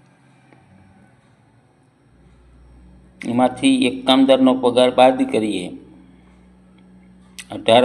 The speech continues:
હજાર ને બસો, એટલે નવ હજાર ને આઠસો રૂપિયા બીજા કામદારનો પગાર થયો. હવે એને પદ મૂકવાની, નવ હજાર બસો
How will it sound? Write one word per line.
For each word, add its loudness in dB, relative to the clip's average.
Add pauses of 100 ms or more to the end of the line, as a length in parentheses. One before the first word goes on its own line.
(100)
હજાર 0
ને -4
બસો, 0 (2000)
એટલે -2 (1800)
નવ 0 (160)
હજાર 2
ને -6 (120)
આઠસો -6
રૂપિયા -4
બીજા -4
કામદારનો -4
પગાર -2
થયો. 0 (1700)
હવે -4
એને 0
પદ -2
મૂકવાની, -4 (1700)
નવ 2 (200)
હજાર 4
બસો 0